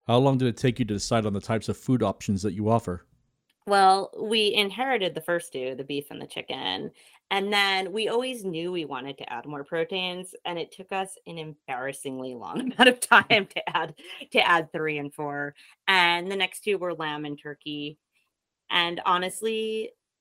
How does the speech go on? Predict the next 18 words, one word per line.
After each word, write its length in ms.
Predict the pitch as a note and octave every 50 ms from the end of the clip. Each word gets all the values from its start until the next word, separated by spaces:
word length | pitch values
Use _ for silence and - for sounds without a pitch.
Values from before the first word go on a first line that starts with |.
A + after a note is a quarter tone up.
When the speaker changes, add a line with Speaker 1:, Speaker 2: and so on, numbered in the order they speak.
| _ _ _ _ _ _ _ _ -
Speaker 2:
if 160 | A3 A3+ -
you're 180 | G3 G3+ G3 F#3+
looking 340 | F3 F#3 F#3 G#3+ G3 F#3+ F3+
at 120 | E3+ -
just 160 | - D#3+ -
available 560 | - E3+ D3+ D3+ C#3 C3 C#3 C#3+ C#3 C#3+ C#3
proteins, 1040 | C#3 - C3 C3 B2+ - F3 F3+ F3+ F3+ F#3 F3+ F3+ F#3+ F#3 - - - - - - _ _ _ _ _ _ - -
it's, 280 | F#3+ E3+ D#3+ - -
uh, 360 | F#3 E3+ D#3 C#3+ C#3 C3+ C#3+ - - - -
it's 220 | F3 E3 E3 -
what 420 | F3+ E3+ D3 D3 D#3+ E3 D#3+ D3+ -
is 400 | - D#3+ D3+ D3+ C#3+ - - - _ - -
possible 500 | D3+ C#3 C#3 - - C#3 - B2+ A#2+ - -
to 80 | C#3+
source, 720 | - - - G#3+ G3+ G3+ G3 G3 G3 - - - - - - _ _ _ _ -
balanced 560 | D3+ D3 - E3 D3+ D3+ D3+ D3+ C#3+ - -
against 520 | D3 - C#3 C3 - _ _ - - - _
price, 640 | _ - G3 F3+ F3 F3 - - - - - - -